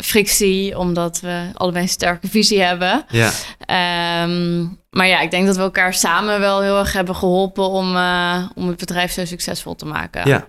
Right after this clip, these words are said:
Speaker 2: want hoe vullen jullie elkaar aan?
Speaker 1: Ja, ik ben meer van het grote plaatje en hier gaan we naartoe en de strategie uitwerken. En ik weet precies wat iedereen doet in het bedrijf.
Speaker 2: Ja.
Speaker 1: En hij is, zeg maar, meer echt van de deep dives. Dus we gaan,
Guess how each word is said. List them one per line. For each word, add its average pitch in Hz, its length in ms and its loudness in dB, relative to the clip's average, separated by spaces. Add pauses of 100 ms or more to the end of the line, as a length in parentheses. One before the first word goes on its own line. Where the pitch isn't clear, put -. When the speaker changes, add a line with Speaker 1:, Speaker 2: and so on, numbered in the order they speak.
(380)
Speaker 2:
want 110 160 -4
hoe 120 160 2
vullen 117 260 2
jullie 117 260 0
elkaar 107 340 -2
aan? 131 420 -6
Speaker 1:
Ja, - 120 0
ik 214 140 4
ben 220 180 2
meer 226 560 0
van 190 140 2
het 185 100 2
grote 202 300 0
plaatje 196 460 -2
en 190 460 2
hier 185 140 0
gaan 196 100 0
we 185 60 0
naartoe 196 540 4
en 190 100 0
de 180 60 0
strategie 196 500 -2
uitwerken. 180 680 0
En 180 120 0
ik 175 120 -4
weet 196 300 0
precies 254 440 4
wat 214 240 2
iedereen 190 420 0
doet 220 220 2
in 233 140 0
het 233 160 -2
bedrijf. 233 640 0 (120)
Speaker 2:
Ja. 110 220 2 (160)
Speaker 1:
En 190 140 4
hij 190 200 4
is, 208 120 4
zeg 202 120 0
maar, 202 120 -2
meer 190 280 0
echt - 540 -2
van 185 240 2
de 190 100 6
deep 170 240 0
dives. 139 480 2
Dus 170 280 -2
we 180 80 -4
gaan, 170 240 0